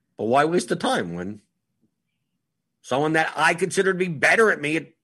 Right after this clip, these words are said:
knowing basketball can do it better? And you have access to all, access to Jimino's model. You have access to five guys in the projection team that know, that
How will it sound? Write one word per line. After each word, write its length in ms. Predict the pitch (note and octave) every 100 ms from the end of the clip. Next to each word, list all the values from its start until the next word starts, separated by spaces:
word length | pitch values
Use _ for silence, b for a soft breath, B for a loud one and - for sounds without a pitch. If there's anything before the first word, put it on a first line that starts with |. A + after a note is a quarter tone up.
| _
knowing 380 | - D3+ F#3 F#3
basketball 580 | F#3 G#3+ C4+ E3+ C3 D3
can 140 | D#3+
do 80 | G3+
it 100 | A3
better? 320 | C#4 C#4+ - _ _ _ _ _ _ _ _ _ _ _ _ -
And 120 | C#3+
you 40 |
have 80 | D#3
access 720 | - F#3 G#3 - D3+ C#3+ - -
to 100 | D#3
all, 280 | E3 F3 F3
access 680 | E3 D3+ E3+ F3 F#3 G3+ F3+
to 100 | F3+
Jimino's 580 | C#3+ D#3+ E3+ F#3+ F#3+ D3
model. 500 | D#3 D3 D#3+ D4 - _ _ _ _ _ _ _ _ _ _ _ _
You 60 | B2+
have 100 | C3+
access 440 | E3 F3 F3+ D#3+
to 100 | D#3
five 540 | - D#3+ E3 E3+ D3 D#3
guys 240 | D#3 D#3
in 80 | D3+
the 60 |
projection 580 | B2 B2 B2 B2+ - B2
team 400 | B2 C3 F#3+ C4 _ _ _ _ _ _ _ _ -
that 120 | G#2
know, 380 | A#2 C3+ C3 C3+ _ _ _
that 220 | - -